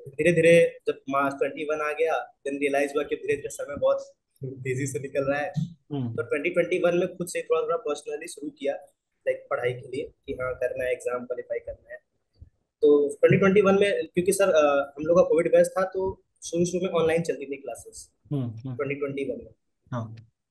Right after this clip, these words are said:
Speaker 1: तो उस time पे क्योंकि घर पे तो थोड़ा time मिल जाता था self study के लिए,
Speaker 2: हम्म,
Speaker 1: but
Speaker 2: हम्म।
Speaker 1: क्योंकि बहुत basic से शुरू करना था, कुछ नहीं पता था exams के बारे में, क्योंकि इससे पहले कोई ऐसा exam, अ, like मेरा जेएम भी क्वालिफाई नहीं हुआ था उस time, इससे पहले
Speaker 2: अच्छा। हम्म।
Speaker 1: masters के।
Speaker 2: हम्म, हम्म।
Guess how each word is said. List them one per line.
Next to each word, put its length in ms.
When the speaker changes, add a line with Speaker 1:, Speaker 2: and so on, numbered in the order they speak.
Speaker 1:
तो 80
उस 120
time 140
पे 220
क्योंकि 300
घर 180
पे 120
तो 120
थोड़ा 260
time 260
मिल 120
जाता 220
था 240
self 200
study 260
के 140
लिए, 160
Speaker 2:
हम्म, 100
Speaker 1:
but 100
Speaker 2:
हम्म। 80
Speaker 1:
क्योंकि 220
बहुत 200
basic 320
से 80
शुरू 220
करना 260
था, 120
कुछ 220
नहीं 80
पता 200
था 120
exams 340
के 80
बारे 180
में, 60
क्योंकि 160
इससे 160
पहले 260
कोई 180
ऐसा 440
exam, 240
अ, 160
like 320
मेरा 120
जेएम 240
भी 80
क्वालिफाई 420
नहीं 140
हुआ 180
था 120
उस 200
time, 120
इससे 160
पहले 120
Speaker 2:
अच्छा। 140
हम्म। 360
Speaker 1:
masters 320
के। 120
Speaker 2:
हम्म, 120
हम्म। 220